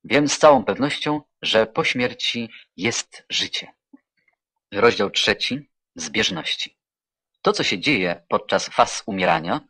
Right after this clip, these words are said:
jest, mówiąc oględnie, niezwykłe. I dlatego moje zdumienie rosło, kiedy w ciągu wielu lat napotykałem szereg zaskakujących zbieżności.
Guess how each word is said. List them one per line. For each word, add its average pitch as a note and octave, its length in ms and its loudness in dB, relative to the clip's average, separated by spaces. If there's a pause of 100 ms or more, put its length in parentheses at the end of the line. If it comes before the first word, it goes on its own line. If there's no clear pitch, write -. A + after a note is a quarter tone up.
(100)
jest, - 460 -4
mówiąc D#3 360 -4
oględnie, G#2+ 680 -2 (140)
niezwykłe. F2 600 -6 (300)
I G#2 80 -4
dlatego D3+ 280 4
moje D3 200 2
zdumienie A2 400 0
rosło, G2 380 0
kiedy E2+ 200 -6
w - 40 -12
ciągu G2 260 -4
wielu C#3+ 260 -4
lat - 380 0 (160)
napotykałem D#3+ 520 2
szereg E3 240 0
zaskakujących C#3 600 -2
zbieżności. G2 600 -6